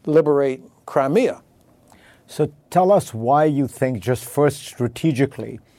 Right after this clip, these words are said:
Speaker 2: uh, this is the right thing to do, because you know a lot of people say, "Look,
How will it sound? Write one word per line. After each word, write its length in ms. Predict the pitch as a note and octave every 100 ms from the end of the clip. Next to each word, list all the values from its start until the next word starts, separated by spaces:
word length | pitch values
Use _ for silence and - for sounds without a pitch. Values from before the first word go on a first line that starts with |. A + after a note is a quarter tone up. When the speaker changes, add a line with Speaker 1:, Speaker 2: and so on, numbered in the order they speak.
| - _ _
Speaker 2:
uh, 260 | C3 A#2 A2+
this 280 | G2+ B2+ -
is 120 | A2+
the 120 | A#2+
right 280 | A#2 A#2+ A#2
thing 220 | - A#2
to 120 | -
do, 160 | G#2 A#2
because 320 | G2+ A2 A#2+
you 100 | C3
know 220 | C#3 D#3
a 60 | C3+
lot 160 | B2+ C3+
of 100 | -
people 300 | B2 - A#2
say, 360 | - C3+ A#2+
"Look, 340 | A#2 A#2+ A#2